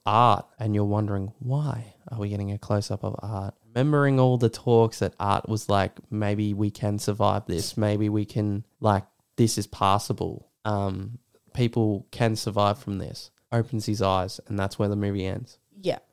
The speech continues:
Speaker 1: S-, is that a worse feeling that he's just woken up now and all
Speaker 2: Everyone's
Speaker 1: his
Speaker 2: dead.
Speaker 1: whole family's just dead?
Speaker 2: And most of the world.
Speaker 1: Yeah. So he's only got himself now.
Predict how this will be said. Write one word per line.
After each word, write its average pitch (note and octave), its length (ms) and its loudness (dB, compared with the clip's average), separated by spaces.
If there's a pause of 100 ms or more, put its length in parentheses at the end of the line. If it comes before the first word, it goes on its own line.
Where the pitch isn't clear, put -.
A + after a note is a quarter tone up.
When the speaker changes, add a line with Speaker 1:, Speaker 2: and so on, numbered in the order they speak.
(560)
Speaker 1:
S-, C3 120 2
is C3+ 160 4
that E3+ 180 10
a F#3 60 8
worse C#3 440 4
feeling C#3+ 460 2
that B2+ 180 2
he's B2+ 280 0
just B2+ 180 -2
woken A#2+ 300 4
up G#2 140 2
now G#2+ 320 2
and G#2 200 -2 (320)
all B2 140 4
Speaker 2:
Everyone's E3+ 480 2
Speaker 1:
his C#3+ 160 2
Speaker 2:
dead. C3+ 40 -2
Speaker 1:
whole D3+ 160 8
family's C#3 400 2
just - 160 -6
dead? G#2+ 280 2
Speaker 2:
And F#3 320 -4 (200)
most F3+ 380 -4
of E3 120 -6
the D#3 100 -2
world. B2 320 -10 (300)
Speaker 1:
Yeah. C3 240 6 (680)
So C3 180 0
he's C3+ 240 2
only C3+ 240 4
got B2 220 0
himself A2 500 0
now. G2 240 -4